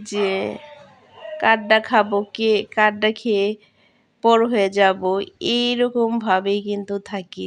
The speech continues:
যে কে কার দুর্নাম করব,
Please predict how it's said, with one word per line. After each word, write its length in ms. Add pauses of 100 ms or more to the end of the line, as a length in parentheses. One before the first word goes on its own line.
যে 120 (100)
কে 220 (460)
কার 260 (760)
দুর্নাম 440
করব, 220